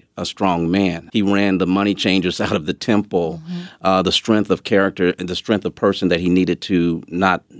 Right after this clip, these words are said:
Speaker 1: like he said, "Foxes have hole and birds of the air
Speaker 2: Yes.
Speaker 1: have nests. The Son of Man has no." So he spent a lot of his time just, you know, living not in some nice house.
Speaker 2: Mm-hmm.
Speaker 1: And we know that Jesus was a real man. So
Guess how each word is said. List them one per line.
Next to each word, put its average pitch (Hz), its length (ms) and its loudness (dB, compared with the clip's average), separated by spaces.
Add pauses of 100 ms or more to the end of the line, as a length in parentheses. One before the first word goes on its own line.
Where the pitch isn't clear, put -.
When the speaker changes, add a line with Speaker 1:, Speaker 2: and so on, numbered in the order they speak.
(100)
Speaker 1:
like 90 260 -4
he 92 60 -10
said, 92 200 -4
"Foxes 87 400 -4
have 80 180 -2
hole 87 320 2
and 80 80 0
birds 90 500 0
of 85 80 -6
the 85 220 0
air 87 120 0
Speaker 2:
Yes. 92 100 -6
Speaker 1:
have 85 260 -6
nests. 87 380 0
The 90 140 -10
Son 87 200 0
of 90 60 2
Man 90 200 2
has 90 220 -2
no." 90 120 0 (420)
So 98 160 2
he 95 80 2
spent 87 300 -2
a 87 40 2
lot 90 360 2
of - 100 -6
his - 160 -4
time 87 420 0
just, 87 480 -2
you 87 180 -2
know, 87 140 2
living 85 640 2
not 87 280 2
in 87 60 0
some 82 300 -2
nice 82 280 0
house. 98 500 -2
Speaker 2:
Mm-hmm. 87 160 -8
Speaker 1:
And 85 180 -2
we 92 100 4
know 90 200 4
that 82 120 -4
Jesus 92 400 -2
was 85 220 -6
a 80 100 0
real 82 420 0 (540)
man. 107 520 2
So 87 520 0